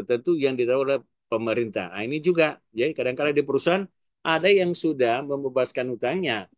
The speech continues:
tetapi ya hati-hati, pembebasan hutang itu ya menurut secara akuntansi juga sebenarnya ya itu pendapatan. Kenapa? Nah, coba kita lihat. Hutang kan posisi sebelah kredit. Kalau hutang kita hapuskan, berarti kan ya kita kewajiban,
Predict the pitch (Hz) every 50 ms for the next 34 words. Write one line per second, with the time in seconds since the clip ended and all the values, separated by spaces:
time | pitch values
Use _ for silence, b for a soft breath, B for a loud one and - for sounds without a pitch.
0 | _ _ _ _ _ _ _ 135 127 - 117 107 104 - 170 185 208 196 139 107
1 | 101 104 - - 180 190 - 175 160 170 170 _ - 147 143 143 139 131 131 123
2 | - 131 120 123 113 - 180 190 180 196 196 185 175 135 113 98 104 139 160 _
3 | _ _ _ b b b b _ 135 135 135 131 127 120 113 110 110 127 139 -
4 | _ _ _ _ _ - - 214 185 - 196 185 180 185 170 165 - 175 165 151
5 | 165 139 151 175 - 202 202 220 208 - 180 160 143 135 131 147 190 220 202 165
6 | 139 123 135 151 - 202 175 180 175 185 196 190 226 226 - 196 170 156 156 -
7 | _ _ _ _ _ _ _ _ _ _ _ 202 196 240 269 - - 214 214 202
8 | - - _ _ 139 147 139 - 196 196 196 180 185 190 185 175 156 - - _
9 | _ _ _ _ _ 233 226 214 247 247 254 254 - 269 262 254 202 226 202 202
10 | 202 - 190 180 180 175 - 240 247 220 202 156 123 - _ _ _ _ _ _
11 | _ _ _ _ _ _ _ _ _ _ _ 208 202 202 202 196 196 220 254 240
12 | - 233 220 208 220 208 180 202 185 175 165 - 156 131 117 - 139 120 139 180
13 | 202 190 185 185 185 208 208 208 254 254 247 220 185 165 180 180 170 - 214 208
14 | 185 - - 180 196 196 190 175 175 170 165